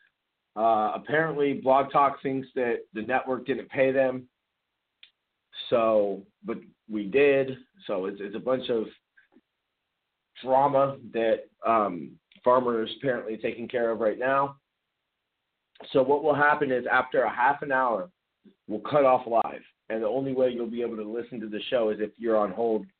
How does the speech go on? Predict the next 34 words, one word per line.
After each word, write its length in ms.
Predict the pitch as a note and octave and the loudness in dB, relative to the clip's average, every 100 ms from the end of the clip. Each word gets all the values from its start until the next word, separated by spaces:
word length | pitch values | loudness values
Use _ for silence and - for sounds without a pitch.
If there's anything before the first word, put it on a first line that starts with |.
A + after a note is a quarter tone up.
| _ _ | _ _
for 100 | F2 | -10
call-ins, 500 | - A#2+ G2+ D#2 D2+ _ _ _ _ _ _ _ _ _ _ - | 0 2 2 -2 -14 _ _ _ _ _ _ _ _ _ _ -10
um, 200 | G2+ G2 G2+ | -8 -6 -6
if 100 | G2+ | -2
I'm 140 | G#2 | -2
not 180 | G2 F2 | -2 -6
mistaken. 520 | F2 G2+ E2+ E2 C2+ _ _ _ _ | -6 -6 -6 -10 -18 _ _ _ _
We, 140 | F#2 A2 | -6 -4
we've 220 | G2+ G#2+ | -4 -2
never 240 | G#2+ G2+ | 0 -2
really 240 | F#2+ G2 F#2 | -2 -4 -2
had 200 | G2 F#2 | -2 -2
that. 140 | E2 | -2
We 60 | F2 | -2
don't 220 | G#2+ G2+ | 0 0
get 160 | A2 - | -2 -4
too 100 | G2 | -6
many 160 | F2+ | -6
calls 380 | E2+ G#2+ F#2+ F2 - - _ | 0 4 4 2 -4 -18 _
on 180 | E2+ F2 | -6 -6
the, 240 | D#2 E2 D#2+ _ _ _ _ _ _ _ | -6 -10 -14 _ _ _ _ _ _ _
on 120 | E2+ | -6
the 120 | F2+ E2+ | -6 -2
show, 280 | G#2+ F2 D2 - | 0 0 -4 -2
so 280 | F2 D#2+ C#2+ _ _ _ _ _ _ _ _ _ _ _ _ _ - - | -2 -2 -10 _ _ _ _ _ _ _ _ _ _ _ _ _ -4 2
I'll 220 | B2 C3 | 6 6
only 220 | D3+ D#3+ | 4 2
be 200 | D3 D3 | -2 -2
live 380 | B2+ B2 C#3 C#3 | 2 4 4 4
for 120 | C#3+ | 0
half 300 | B2+ B2 B2+ | 4 2 2
an 80 | C3 | -4
hour. 340 | A#2 B2 C3 A#2+ | -2 2 0 0
We'll, 220 | C#3 D3+ | -6 -8